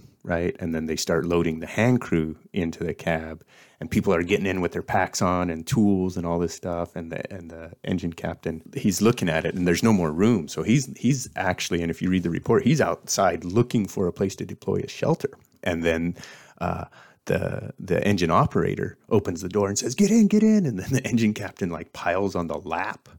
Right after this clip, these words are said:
of the driver, right, as they're, uh, as they're headed out.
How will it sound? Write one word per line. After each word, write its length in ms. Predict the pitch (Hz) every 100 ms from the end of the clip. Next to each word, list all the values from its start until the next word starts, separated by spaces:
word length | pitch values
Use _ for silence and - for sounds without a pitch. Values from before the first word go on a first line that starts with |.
| _ _ -
of 200 | 85 -
the 100 | -
driver, 720 | - 82 82 101 131 143 - - - -
right, 340 | - 95 117 -
as 280 | 92 85 -
they're, 440 | 90 82 80 80 -
uh, 160 | 101 - 98
as 220 | 87 82
they're 180 | 87 80
headed 300 | 90 87 85
out. 360 | 87 92 -